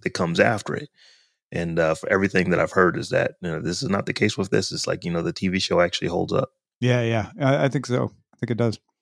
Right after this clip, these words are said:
Speaker 2: Uh, Ruth pointed out that Tor dot com, uh, just released a free sampler of their twenty twenty-one debut novels. So, uh, you can head on over to Tor dot com or even on Amazon.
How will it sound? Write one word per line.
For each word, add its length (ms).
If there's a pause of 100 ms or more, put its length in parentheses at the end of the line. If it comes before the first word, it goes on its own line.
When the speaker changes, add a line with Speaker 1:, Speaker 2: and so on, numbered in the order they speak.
(360)
Speaker 2:
Uh, 240
Ruth 360
pointed 280
out 200
that 180
Tor 200
dot 220
com, 400
uh, 240
just 240
released 320
a 80
free 240
sampler 640
of 160
their 120
twenty 280
twenty-one 560 (100)
debut 560 (200)
novels. 600
So, 420 (440)
uh, 240 (140)
you 100
can 380
head 240
on 160
over 140
to 60
Tor 220
dot 220
com 400
or 280
even 240
on 140
Amazon. 500